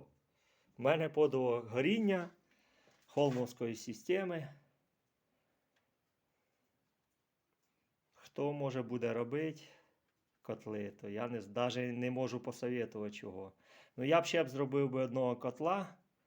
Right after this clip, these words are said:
щоб був в запасі. Ну, може, дасть Бог, і руки дійдуть. Так, на сьогодні все.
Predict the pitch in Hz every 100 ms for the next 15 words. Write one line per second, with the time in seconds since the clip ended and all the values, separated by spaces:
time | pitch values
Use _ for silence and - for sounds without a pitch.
0 | _ _ _ _ _ _ _ _ _ _
1 | _ _ _ _ _ _ _ - 113 107
2 | 143 143 143 123 104 - 107 - _ _
3 | _ - 135 208 - 123 139 131 120 113
4 | 113 131 - _ 117 113 117 123 113 107
5 | 95 - - - - _ 143 110 107 -
6 | _ _ _ _ _ 123 120 160 135 135
7 | 127 170 185